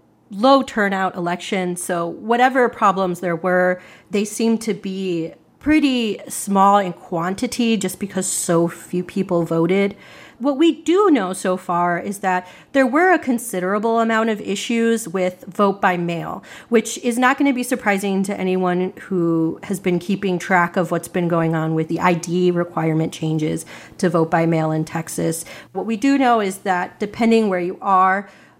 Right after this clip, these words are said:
there could be a high percentage of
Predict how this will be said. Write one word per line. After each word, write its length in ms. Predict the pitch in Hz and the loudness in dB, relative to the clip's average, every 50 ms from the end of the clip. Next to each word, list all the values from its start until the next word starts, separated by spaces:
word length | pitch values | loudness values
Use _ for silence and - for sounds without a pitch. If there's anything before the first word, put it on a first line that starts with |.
| _ _ - | _ _ -4
there 260 | 202 196 190 - - _ _ | -4 -4 -4 -4 -10 _ _
could 320 | - - 240 226 202 196 196 | -4 0 2 2 2 0 -4
be 180 | 220 214 208 | -4 0 0
a 80 | 196 180 | 0 0
high 380 | - - - - 196 202 214 208 | 0 -4 -2 2 2 2 2 2
percentage 760 | 208 - 202 185 - - 196 180 185 185 185 185 185 175 - | 0 -4 -4 -4 -4 -2 -2 0 0 0 0 0 -2 -4 -6
of 220 | - 185 180 165 | -6 -6 -6 -6